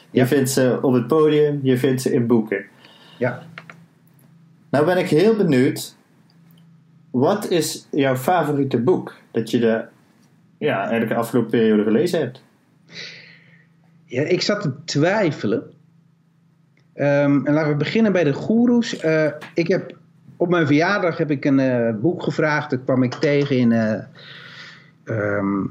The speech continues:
Speaker 2: zo'n managementblad. En dat heette De Succesillusie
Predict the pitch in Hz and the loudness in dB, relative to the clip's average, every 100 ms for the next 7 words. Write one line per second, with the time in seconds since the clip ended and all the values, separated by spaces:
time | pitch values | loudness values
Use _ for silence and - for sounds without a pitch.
0 | - - 101 110 107 131 143 131 139 123 | -10 -12 -6 0 4 4 4 2 4 2
1 | 120 123 135 139 131 135 139 147 139 131 | 4 2 2 0 0 2 2 0 2 0
2 | 131 170 143 - 196 190 - 127 120 127 | 0 0 -2 0 0 0 0 2 2 2
3 | 160 233 | 2 0